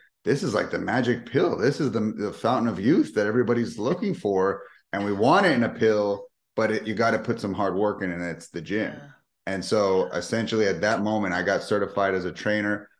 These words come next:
Speaker 1: Fast forward from there, I went on to open my first gym. And I think we did a good enough job of creating a customer experience that we then went on to open six gyms over six years. So
Speaker 2: That's amazing.
Speaker 1: that's,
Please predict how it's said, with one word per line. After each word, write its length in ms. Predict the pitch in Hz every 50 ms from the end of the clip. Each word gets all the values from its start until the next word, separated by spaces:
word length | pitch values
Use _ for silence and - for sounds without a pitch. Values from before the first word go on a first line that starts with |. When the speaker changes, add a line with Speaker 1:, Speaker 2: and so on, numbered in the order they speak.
| _ -
Speaker 1:
Fast 260 | 104 104 - - -
forward 240 | - 104 104 104 95
from 220 | - - 98 92 95
there, 340 | 101 101 98 98 98 -
I 80 | - 85
went 200 | 87 95 95 92
on 100 | 92 92
to 80 | 85 -
open 280 | - 92 95 92 95 87
my 160 | 87 80 82
first 360 | 85 - - 101 98 87 76
gym. 480 | 80 92 95 101 104 104 107 107 - - _ _ _ _ _ _
And 120 | - 90 87
I 80 | 90
think 260 | 90 - - 113 104 87
we 80 | 95
did 140 | 92 95 90
a 40 | 87
good 200 | 80 98 101 95
enough 260 | 90 90 90 87 85
job 340 | 85 98 98 98 95 92 80
of 120 | 82 -
creating 260 | - - 98 95 90
a 60 | 85 82
customer 400 | - - 92 90 - 92 87 82
experience 600 | 82 - - - 90 92 92 90 87 82 78 -
that 140 | - 76 -
we 120 | 80 87
then 240 | 80 85 92 87 85
went 140 | 85 82 85
on 120 | 85 85
to 80 | 80 -
open 300 | - 90 90 - 80 76
six 300 | - - - 95 92 -
gyms 300 | - - 90 90 87 78
over 220 | 87 80 69 67
six 320 | - - - 92 85 - -
years. 500 | 87 85 92 92 76 - - - - - _ _ _ _ _ _ _
So 200 | _ - - 90
Speaker 2:
That's 140 | 87 85 82
amazing. 260 | 82 82 82 78 73
Speaker 1:
that's, 400 | 92 101 107 104 - - - -